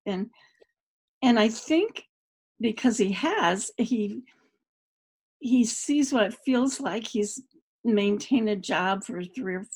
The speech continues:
for at least four years, a good paying job with benefits.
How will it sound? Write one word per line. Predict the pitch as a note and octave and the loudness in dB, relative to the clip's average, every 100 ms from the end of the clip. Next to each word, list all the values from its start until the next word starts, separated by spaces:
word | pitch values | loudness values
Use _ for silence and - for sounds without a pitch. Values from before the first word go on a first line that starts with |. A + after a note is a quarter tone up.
| - | -18
for | - F#3 G3 - A#3+ - _ - | -8 -8 -8 -14 -16 -16 _ -12
at | A#3 - _ _ _ | -12 -12 _ _ _
least | A3+ A#3 B3 - | -4 0 0 -2
four | E3+ F3 | -6 -6
years, | D#3+ F3 F3 F#3 - - _ - - - _ - | -4 -4 -6 -6 -10 -18 _ -20 -20 -20 _ -6
a | |
good | A#3 C4+ D#4 | -2 -2 -2
paying | - C4 G#3+ G3+ G3+ | -2 0 2 2 -2
job | - A#2 - - B3+ - | -4 -6 -6 -6 -8 -2
with | B3+ D4 C4 | -2 -2 -4
benefits. | D4 - B3 F#3 G#3 - | -4 -6 -4 -6 -6 -10